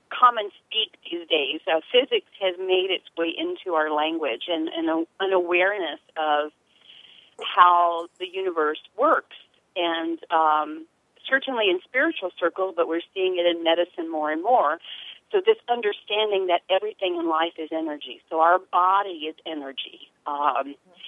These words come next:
it's, it's a, a collection of, of molecules that look like a human body,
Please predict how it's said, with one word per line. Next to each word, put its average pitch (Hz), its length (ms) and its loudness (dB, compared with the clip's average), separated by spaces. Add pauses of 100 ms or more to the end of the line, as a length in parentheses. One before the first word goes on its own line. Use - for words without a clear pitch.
(200)
it's, - 160 -2 (160)
it's 170 180 2 (300)
a, 160 320 2
a 175 80 -6 (160)
collection 185 500 4
of, 160 140 0 (100)
of 165 80 -8
molecules 175 880 2
that 147 140 0 (320)
look 180 180 -8
like 165 220 2
a 160 80 -6 (100)
human 156 260 -4
body, 156 440 -2